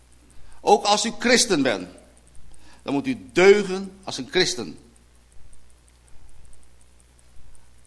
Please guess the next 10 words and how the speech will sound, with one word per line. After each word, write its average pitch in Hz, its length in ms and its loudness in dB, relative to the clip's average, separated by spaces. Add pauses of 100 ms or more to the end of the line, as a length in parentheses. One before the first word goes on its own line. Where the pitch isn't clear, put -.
Als 139 160 2
dat 143 180 -2
niet 226 200 0
zo 226 160 6
is, 214 440 0 (1000)
dan 147 120 -2
ben 170 100 4
je 170 120 0
dus 156 140 -4
eigenlijk 175 460 0